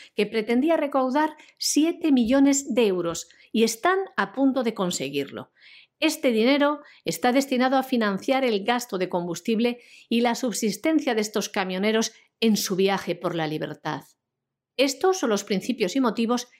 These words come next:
que mueven a estos camioneros. Se lo leemos, lo tienen en la página web. Para nuestros compatriotas canadienses,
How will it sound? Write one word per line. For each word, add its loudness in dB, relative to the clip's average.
que 2
mueven 2
a -2
estos -4
camioneros. -6
Se -2
lo 2
leemos, -2
lo 0
tienen 2
en 0
la -2
página -6
web. -14
Para 0
nuestros -2
compatriotas -2
canadienses, 0